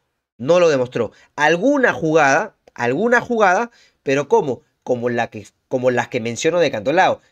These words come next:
cuando recibía muy atrás, un córner en contra de Alianza Lima, una recuperación y un pique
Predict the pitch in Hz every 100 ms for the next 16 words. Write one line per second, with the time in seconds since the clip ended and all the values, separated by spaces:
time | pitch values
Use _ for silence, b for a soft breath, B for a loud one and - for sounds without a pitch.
0 | _ 113 110 110 - 107 101 123 226 247
1 | 220 180 190 - b b - 143 131 117
2 | 110 107 104 101 131 120 120 107 104 101
3 | 95 92 92 90 113 131 147 170 226 202
4 | 190 180 b - 156 160 135 110 117 113
5 | - 170 196 196 - 127 143 156 156 143
6 | 147